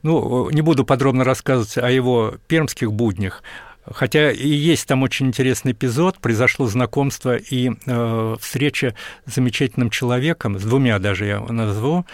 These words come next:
которые щас, э, может быть, на слуху среди православных наших слушателей и читателей. Это, э, знаменитый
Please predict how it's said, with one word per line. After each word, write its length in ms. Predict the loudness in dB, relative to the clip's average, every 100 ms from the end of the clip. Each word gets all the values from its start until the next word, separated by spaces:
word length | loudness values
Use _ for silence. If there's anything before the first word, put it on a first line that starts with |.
| -16
которые 340 | -8 -4 0 0
щас, 380 | 0 -2 -2 -10
э, 160 | -6
может 260 | -2 0 0
быть, 180 | -2 -2
на 80 | -4
слуху 540 | -2 -4 0 0 0
среди 260 | -2 -4 -4
православных 680 | -2 -2 -2 -2 -2 -2 -2
наших 240 | -2 -4
слушателей 520 | -2 -4 -4 -2 -2 -2
и 40 |
читателей. 580 | -4 -4 -4 -4 -4 -4
Это, 540 | -2 -6 -2 -2 -2 -6 -16 -16 -16 -10
э, 220 | -4 -4 0
знаменитый 640 | 0 2 0 0 -2